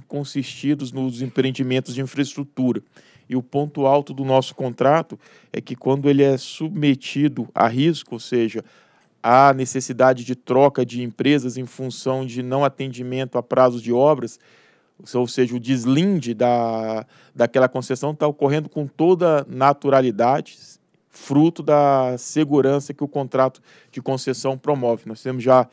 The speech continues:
vários casos concretos em que o empreendimento de infraestrutura não é prejudicado, a obra é feita e a gente operando dentro do contrato de concessão, com os comandos do contrato, a gente troca o,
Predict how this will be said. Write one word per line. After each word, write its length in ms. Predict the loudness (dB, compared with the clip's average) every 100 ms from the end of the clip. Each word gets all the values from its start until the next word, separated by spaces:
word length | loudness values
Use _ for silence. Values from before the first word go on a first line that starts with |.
| _ _ _ -6
vários 420 | 6 8 8 4
casos 320 | 4 4 2
concretos 600 | -10 -6 0 0 0 -10
em 120 | -12
que 140 | -10 -6
o 60 |
empreendimento 640 | -6 -4 -4 -2 -2 -4 -4
de 40 |
infraestrutura 640 | -6 -6 -6 -4 2 2
não 320 | 4 4 6
é 80 | 6
prejudicado, 760 | 6 0 -2 -10 -2 0 0 -6 _ _ _
a 120 | 2
obra 260 | 2 4 2
é 40 | 0
feita 440 | 0 0 0 0
e 120 | 2
a 80 | 2
gente 260 | 0 -4 -4
operando 500 | 0 2 2 0 -2
dentro 360 | 2 2 2
do 80 | -4
contrato 400 | -4 0 2 2
de 60 | 0
concessão, 680 | -8 -4 -4 0 0 0 -6 -20 -20
com 100 | -6
os 140 | -6 -2
comandos 500 | -2 2 2 2 0
do 100 | -2
contrato, 520 | 0 0 4 4 2
a 60 | -6
gente 120 | -8
troca 440 | 4 6 6 6
o, 260 | 2 2 -2